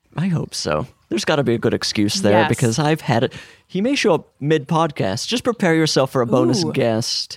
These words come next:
Speaker 2: I love it.
Speaker 1: Uh,
Speaker 2: A cameo.
Speaker 1: yeah, cameo, and then there'll be me running around with him telling him my theories of flooding.
Speaker 2: Mm-hmm.
Speaker 1: I've been digging. I've been putting my hands through all sorts of dirt, looking for holes in the house.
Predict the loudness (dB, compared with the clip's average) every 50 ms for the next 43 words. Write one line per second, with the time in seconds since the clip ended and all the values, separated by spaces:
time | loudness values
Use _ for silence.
0 | -20 -14 -10 -6 -4 -2 0 -2 0 0 -2 -2 0 0 0 2 2 2 0 0
1 | 0 0 0 -2 -4 -8 _ _ -16 -12 -8 -6 -6 -4 -4 -6 -6 -6 -8 -8
2 | -6 -2 0 0 0 -2 -2 0 0 2 2 2 2 2 2 2 2 2 2 0
3 | 0 -2 -2 -2 -2 0 0 0 0 -2 -4 -6 -6 -4 -2 -2 0 0 0 0
4 | 0 0 2 2 2 2 2 0 -2 -4 -8 -14 -20 -20 -20 -20 -20 -20 -16 -8
5 | -2 0 0 0 2 0 0 2 2 2 2 0 -2 -2 -2 -2 -2 -2 -2 -2
6 | -2 -2 -2 -2 -4 -6 -8 _ _ _ -6 -4 -2 -2 0 0 0 0 -2 0
7 | 0 0 0 2 0 0 -2 -4 -6 -4 0 0 2 2 2 0 -2 -2 -4 -6
8 | -8 -10 -8 -4 -2 -2 -2 -2 -2 -4 -4 -4 -2 -2 -2 -2 -2 -2 0 -2
9 | -2 -2 -4 -4 -4 -4 -2 -2 -2 -2 0 0 0 0 0 0 -2 -2 -2 0
10 | 2 2 2 2 0 -2 -4 -2 -2 -4 -4 -2 0 0 0 0 0 0 -2 -2
11 | -2 -2 -6 -4 -2 -4 -4 0 2 2 4 4 2 0 0 -2 -2 0 0 0
12 | 0 -2 -2 -4 -6 -8 -10 -12 -14